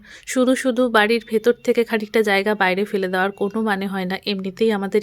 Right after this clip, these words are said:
এই জায়গাটা অনেকখানা বাইরে রয়েছে, আর সেই কারণে বেশ অনেকটাই জায়গা নষ্ট হয়েছে। তো সেই কথাগুলোই আজ সারাদিন ধরে আলোচনা করে মিস্ত্রির সাথে কথা বলে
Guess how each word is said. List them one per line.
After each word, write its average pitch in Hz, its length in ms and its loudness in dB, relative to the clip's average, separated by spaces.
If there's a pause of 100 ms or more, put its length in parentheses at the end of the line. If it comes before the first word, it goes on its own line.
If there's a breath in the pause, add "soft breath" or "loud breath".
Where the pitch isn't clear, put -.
(120)
এই 240 200 4
জায়গাটা 202 440 0 (100)
অনেকখানা 208 640 -4 (400 soft breath)
বাইরে 180 360 -2
রয়েছে, 175 380 -6 (420 loud breath)
আর 196 120 -4
সেই 202 260 0
কারণে 196 380 -2 (600)
বেশ 208 220 -2 (280)
অনেকটাই 208 440 -2
জায়গা 185 300 -2
নষ্ট 175 340 -8
হয়েছে। 170 340 -2
তো - 160 -8
সেই 196 260 0
কথাগুলোই 208 560 2 (360 loud breath)
আজ 202 200 2
সারাদিন 202 460 2 (100)
ধরে 214 220 2
আলোচনা 202 480 0
করে 202 280 -2 (140)
মিস্ত্রির 196 400 -8
সাথে 190 260 -4
কথা 202 260 -6
বলে 226 240 0